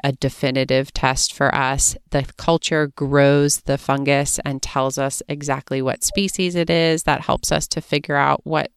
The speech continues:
treatments we wanna use. And it helps us to monitor the response to treatment and make sure that the animal is improving. Any issues as far as using the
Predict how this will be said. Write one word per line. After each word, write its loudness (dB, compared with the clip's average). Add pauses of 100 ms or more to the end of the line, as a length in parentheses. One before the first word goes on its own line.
(120)
treatments -4
we -2
wanna -2
use. 0 (500)
And 0
it -2
helps 0
us -2
to -4
monitor 2 (220)
the 0
response 0
to -4
treatment -4
and -4
make -4
sure -4
that -6
the -8
animal -2
is -2
improving. 0 (420)
Any 0
issues 2
as 0
far 2
as 0
using -2
the 0